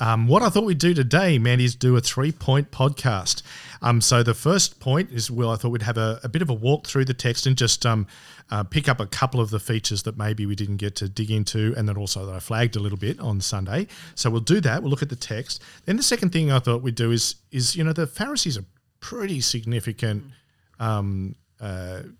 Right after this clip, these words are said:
characters, I guess you could say, or, or, or people in, in the life of the New Testament. So I thought we'd do a bit more and talk a bit more in depth about them.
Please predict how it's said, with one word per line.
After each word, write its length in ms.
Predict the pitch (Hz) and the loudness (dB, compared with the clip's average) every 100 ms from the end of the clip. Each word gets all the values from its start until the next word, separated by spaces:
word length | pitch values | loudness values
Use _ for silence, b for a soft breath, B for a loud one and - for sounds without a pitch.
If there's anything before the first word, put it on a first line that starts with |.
| - | -10
characters, 480 | - 180 240 123 104 | -2 0 0 0 0
I 80 | |
guess 220 | 104 120 113 | 0 -2 -2
you 60 | |
could 120 | 113 101 | -4 -4
say, 200 | 117 110 | -2 -2
or, 120 | 120 | -2
or, 200 | 123 - | -2 -2
or 140 | 120 | -4
people 420 | - 156 - 104 107 | -2 -2 -2 -4 -2
in, 120 | 120 | -2
in 180 | 131 113 | 0 0
the 80 | |
life 280 | 110 117 110 | 0 0 -2
of 60 | 107 | -2
the 80 | 110 | 0
New 160 | 110 | 0
Testament. 480 | 104 110 - 107 117 | -2 -6 -6 -6 -6
So 320 | - 123 123 | -2 -2 -2
I 60 | 131 | -2
thought 120 | 202 | -2
we'd 140 | 135 107 | -4 -4
do 140 | 110 | -4
a 40 | 104 | -2
bit 240 | 120 127 | -4 -4
more 240 | 117 113 | -2 0
and 200 | 104 101 - | 0 -4 -2
talk 160 | 117 | -4
a 40 | - | -4
bit 140 | 113 | -6
more 120 | 110 | -4
in 60 | 98 | -2
depth 220 | 110 - | -4 -6
about 240 | 110 90 - | -8 -6 -2
them. 320 | 147 113 | 0 2